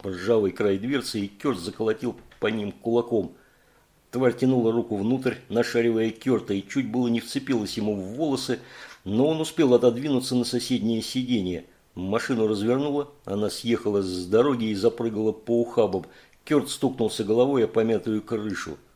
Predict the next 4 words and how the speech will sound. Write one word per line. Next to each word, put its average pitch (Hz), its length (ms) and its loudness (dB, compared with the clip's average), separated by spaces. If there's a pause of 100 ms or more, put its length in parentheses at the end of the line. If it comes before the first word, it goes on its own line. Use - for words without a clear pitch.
(180)
Вдруг 98 640 -4
тварь, 143 260 2 (140)
не 104 160 0
удержавшись, 117 960 0